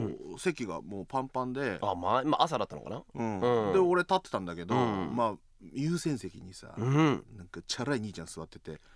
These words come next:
Speaker 1: あー、それ良くないね。
Speaker 2: 良くないでしょ。
Speaker 1: うん。
Speaker 2: そしたらお年寄りが乗ってきたの。
Speaker 1: おー。
Speaker 2: で、
Speaker 1: おばさん。
Speaker 2: そうそうそう。
Speaker 1: うん、うん、うん。
Speaker 2: で、席譲ればいいのになと思っ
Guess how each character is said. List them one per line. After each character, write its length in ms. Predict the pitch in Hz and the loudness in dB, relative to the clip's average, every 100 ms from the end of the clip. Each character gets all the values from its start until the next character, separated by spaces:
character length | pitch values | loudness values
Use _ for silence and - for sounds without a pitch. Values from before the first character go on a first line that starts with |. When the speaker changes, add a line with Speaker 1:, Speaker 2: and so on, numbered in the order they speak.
| - - | -20 -18
Speaker 1:
あ 60 | 76 | -12
ー、 520 | 71 76 73 73 71 | -8 -6 -6 -6 -6
そ 80 | 90 | -4
れ 80 | 98 | -4
良 40 | |
く 100 | 92 | -2
な 80 | 85 | -4
い 80 | 78 | 0
ね。 80 | |
Speaker 2:
良 60 | 139 | 2
く 80 | 135 | 4
な 60 | |
い 20 | 113 | 0
で 60 | |
し 40 | 92 | -2
ょ。 120 | 78 | -6
Speaker 1:
う 220 | 85 85 | -4 -4
ん。 20 | |
Speaker 2:
そ 60 | 69 | -4
し 40 | |
た 80 | 139 | -2
ら 80 | 113 | -2
お 60 | |
年 180 | 117 196 | 0 2
寄 60 | 196 | 4
り 80 | 165 | 4
が 80 | |
乗 80 | 156 | 2
っ 40 | 143 | -4
て 200 | - 143 | -6 0
き 20 | |
た 100 | 143 | 4
の。 60 | |
Speaker 1:
お 800 | 165 196 185 180 160 143 92 - - | 6 8 8 8 8 6 2 -4 -10
ー。 80 | 117 | -4
Speaker 2:
で、 300 | 120 180 92 | 4 4 4
Speaker 1:
お 60 | 107 | 0
ば 100 | 110 | 0
さ 100 | 80 | -2
ん。 60 | - - - - 98 | -12 -20 -20 -14 -4
Speaker 2:
そ 120 | 131 | -4
う 20 | |
そ 80 | 101 | -4
う 40 | 87 | -6
そ 0 | |
う。 40 | 87 | -2
Speaker 1:
う 0 | |
ん、 120 | 90 | -2
う 80 | - | -4
ん、 100 | 78 64 78 | -10 -10 -14
う 20 | |
ん。 20 | |
Speaker 2:
で、 80 | - | -12
席 280 | - - - | -12 -12 -12
譲 280 | 113 - - | -16 -16 -20
れ 60 | - | -18
ば 140 | - | -18
い 40 | - | -18
い 20 | - | -20
の 140 | - | -20
に 100 | - | -20
な 240 | - - - | -16 -16 -16
と 80 | |
思 100 | |
っ 20 | - | -18